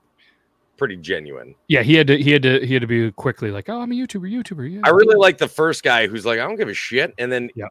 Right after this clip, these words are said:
Speaker 1: once he's, once he's told, "Hey, bro, it's, it's all just, it's just a joke. There's not even anything on the paper." He had already made his action forward to be overly aggressive towards the situation. And
Speaker 2: Yeah.
Speaker 1: you could just tell he refused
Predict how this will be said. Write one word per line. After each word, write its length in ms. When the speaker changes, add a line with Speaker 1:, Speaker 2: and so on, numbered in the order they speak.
Speaker 1:
once 440
he's, 420
once 300
he's 240
told, 380
"Hey, 160
bro, 240
it's, 220
it's 200
all 160
just, 280
it's 160
just 220
a 40
joke. 300
There's 140
not 140
even 160
anything 280
on 80
the 80
paper." 360
He 200
had 80
already 480
made 440
his 440
action 480
forward 600
to 60
be 340
overly 580
aggressive 600
towards 280
the 80
situation. 760
And 80
Speaker 2:
Yeah. 80
Speaker 1:
you 60
could 160
just 160
tell 220
he 200
refused 920